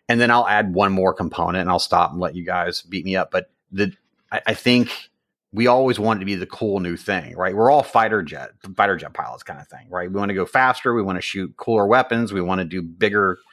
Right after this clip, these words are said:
tumbles and, and do c-, cooler stuff, right? Uh, everybody wants to be the door kicker. But the reality of the situation is, is somebody's got to load the magazine.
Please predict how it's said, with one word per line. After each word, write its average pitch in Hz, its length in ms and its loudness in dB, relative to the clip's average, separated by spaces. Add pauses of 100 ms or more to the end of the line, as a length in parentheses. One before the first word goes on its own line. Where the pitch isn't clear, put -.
(340)
tumbles 101 440 0
and, 87 300 -4
and 92 160 -6
do 92 120 -4
c-, - 260 -14
cooler 87 300 0
stuff, - 400 0
right? 110 240 2 (460)
Uh, 92 280 -2
everybody 110 240 4
wants 101 200 -2
to - 40 -20
be 95 80 -6
the 90 80 -6
door 90 180 0
kicker. - 400 -14 (120)
But 104 160 2
the 110 80 4
reality 107 480 4
of 92 100 -2
the 85 80 -12
situation 95 580 -6
is, 101 280 -2
is 90 220 -10
somebody's 113 680 2
got 98 300 2
to 92 80 -2
load 92 240 2
the 92 40 -4
magazine. 90 600 -4